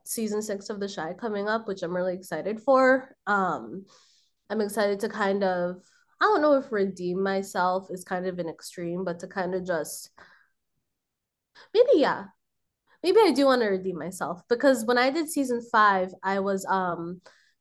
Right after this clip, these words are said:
very tired from my previous show I did, which is The Big Leap. Um, and I think I only had, like, a month break in between the two. So I was kinda just, like, hoping and praying <laughs> that I would be okay.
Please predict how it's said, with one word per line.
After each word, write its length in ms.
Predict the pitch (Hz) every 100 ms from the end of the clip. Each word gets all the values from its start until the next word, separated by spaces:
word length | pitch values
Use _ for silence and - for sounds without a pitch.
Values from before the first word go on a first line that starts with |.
| _
very 320 | 190 233 233 226
tired 380 | 220 196 196 196
from 160 | 196
my 100 | 175 170
previous 500 | - 262 233 202 185
show 200 | - 180
I 100 | 175
did, 280 | 180 175 170
which 160 | 180 180
is 160 | 175 175 -
The 60 |
Big 260 | 180 180 180
Leap. 380 | 170 151 170 - - -
Um, 540 | 185 170 151 175 185 _ _ _ _ _ _ _ _ -
and 100 | 233
I 120 | 240
think 160 | 233 277
I 20 |
only 180 | 294 302
had, 120 | 254
like, 120 | 247
a 40 | 220
month 440 | 196 185 180 185
break 380 | 180 190 175 180
in 140 | 180
between 360 | 175 175 175 170
the 120 | 160
two. 220 | - 160
So 140 | 175 196
I 160 | 190
was 160 | 190 196
kinda 300 | - 190 185
just, 300 | 180 175 -
like, 360 | 160 135 135 _ _ - - _ _
hoping 480 | - 214 214 214 196
and 140 | 165 165
praying 520 | 214 190 190 180 196
<laughs> 400 | 339 233 247 202
that 160 | 214
I 120 | 196 196
would 140 | 196
be 160 | 185 165
okay. 460 | 175 214 196 190